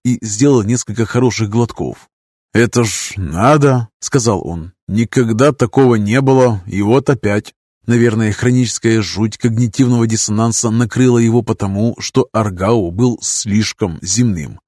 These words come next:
Это не футуристическая академия и не вырезанный Сезам. Аргау был похож на те горные городишки, которые сохранялись в Кордильерах, на Аляске или севере Евразии,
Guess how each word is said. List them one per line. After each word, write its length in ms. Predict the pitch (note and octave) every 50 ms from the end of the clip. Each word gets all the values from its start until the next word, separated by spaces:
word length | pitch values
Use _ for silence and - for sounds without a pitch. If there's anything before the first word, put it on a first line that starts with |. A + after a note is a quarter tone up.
| _ _ _
Это 180 | B2+ A2 B2
не 100 | B2+ B2
футуристическая 840 | A2+ - A#2+ G#2+ B2+ B2+ B2 A#2 - - - D#3+ D3+ - - A#2 G#2+
академия 640 | G2+ - G2+ F2 F2 F#2 G2+ G#2+ G#2+ G#2 G2+ F#2 F2+ -
и 140 | A2+ A#2 A#2
не 160 | B2 B2+ A#2+
вырезанный 500 | A#2 C3+ D3 D3 C#3 A#2 A2 B2+ B2+ A#2+
Сезам. 600 | - - B2+ A#2 - F2+ F2+ F#2 F#2+ F#2+ F#2 - _ _ _
Аргау 500 | A2 G#2+ G#2+ F#2+ G2+ G#2 A#2 A#2 G2 F2
был 220 | F#2+ A#2+ A#2 G#2+
похож 400 | - A#2 A2 - - B2+ - -
на 140 | A#2+ A2+ G#2
те 160 | - - B2
горные 400 | A2 G#2 A#2+ B2 A2+ A#2 A2+ G#2+
городишки, 680 | G2 A2 G#2 G#2 E2+ E2 G#2 B2+ - - - - B1+ F2
которые 420 | - - A#2 - B2+ B2+ B2 A#2+
сохранялись 600 | A2+ - - G#2+ - A#2 A#2 A#2+ B2 B2+ B2 - -
в 20 |
Кордильерах, 840 | - B2+ B2 A2+ A#2 C3 A#2 G2 F#2+ G2+ G2 G#2 G#2 F#2 - - - _
на 200 | G#2 B2 C3+ C#3
Аляске 580 | B2 G2+ F2+ F#2+ G2+ - - - - E2 F2 - _
или 160 | A#2 A#2 A#2+
севере 400 | G#2+ - - C3 B2+ B2+ A#2+ B2 A#2
Евразии, 680 | G#2+ C3+ A2+ G2 F2+ F#2+ F#2+ F2+ F2+ F#2 F#2 E2+ F2+